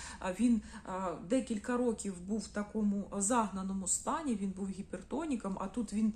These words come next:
е, отримав зняті спазми. І що?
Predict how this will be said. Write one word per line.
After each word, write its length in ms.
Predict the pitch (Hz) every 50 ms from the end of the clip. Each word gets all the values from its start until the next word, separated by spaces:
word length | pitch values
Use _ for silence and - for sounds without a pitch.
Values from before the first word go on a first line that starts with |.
| - -
е, 100 | 190 190
отримав 600 | 185 - 190 196 - - 214 226 208 196 180 180
зняті 440 | 190 185 196 208 214 208 208 - 190
спазми. 760 | - - - - - 190 220 294 330 339 330 - 214 214 226 220 - - - - - - -
І 80 | 240 208
що? 300 | - - - 160 156